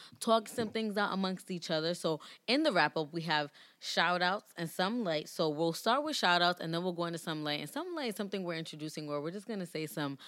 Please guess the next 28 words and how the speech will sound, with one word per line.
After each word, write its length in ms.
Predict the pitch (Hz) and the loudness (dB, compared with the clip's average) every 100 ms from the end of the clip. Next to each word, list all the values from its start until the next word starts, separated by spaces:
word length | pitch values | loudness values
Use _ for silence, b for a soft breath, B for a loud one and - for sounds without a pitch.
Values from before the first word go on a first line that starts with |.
| B B _ | B B _
positive 1040 | - 202 226 208 202 202 202 196 190 185 - b b b | -6 0 2 2 0 2 2 0 -2 -8 -18 b b b
words 380 | 156 185 202 196 | 0 2 4 2
of 140 | 196 | 2
affirmation 800 | 196 170 - 180 180 180 180 175 | 6 4 2 0 0 0 -2 0
that 120 | 165 151 | 0 -2
you 120 | 160 | 0
guys 200 | 160 160 | -2 -2
can 140 | 165 | -6
carry 340 | - 160 160 160 | -6 -4 -2 -4
through 220 | - 170 | -4 -6
the 120 | 151 | -6
week 360 | 143 160 185 - B B | -6 -8 -10 -20 B B
or 100 | 170 | -6
through 180 | 160 165 | -4 -4
the 120 | 156 151 | -4 -2
day, 260 | 156 160 | -2 -2
through 180 | 160 175 | -2 -4
the 100 | 151 | -4
month, 300 | 147 147 165 - | -4 -6 -8 -10
whatever 340 | 202 - 202 | -6 -6 -6
you 140 | 202 | -8
feel. 300 | 185 208 208 | -8 -2 -2
Maybe 300 | 196 202 233 269 | 0 -2 -2 -4
it's 120 | - | -2
a 40 | |
word 260 | 226 220 220 | -2 -2 -2
for 120 | - | -4
you. 320 | 220 247 214 | -6 -4 -6